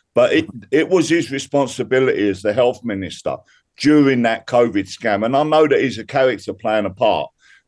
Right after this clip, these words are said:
but, um, back in the day when, when I was, have, we had a dispute with the, um,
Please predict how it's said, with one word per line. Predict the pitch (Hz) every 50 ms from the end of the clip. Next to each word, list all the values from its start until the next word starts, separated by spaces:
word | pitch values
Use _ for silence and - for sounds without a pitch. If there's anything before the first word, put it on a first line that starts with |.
| _ -
but, | 113 117 120 - 120
um, | 123 123 117 113 95 92 _ _ _ _ _ _ - -
back | 147 151 - -
in | 143 135
the | 131 123
day | - 139 135 139 139
when, | 123 120 120 120 113 - 90
when | 107 110 117 123
I | 131
was, | 139 131 123 113 95 - - -
have, | - 113 98 92 - _ _ _ _ -
we | 110 120 131
had | 120 120 107 101
a | 110
dispute | 92 98 104 101 - - - 117 110 101 - -
with | 95 95 95 95
the, | - 95 95 92 87
um, | 90 92 87 87 82 -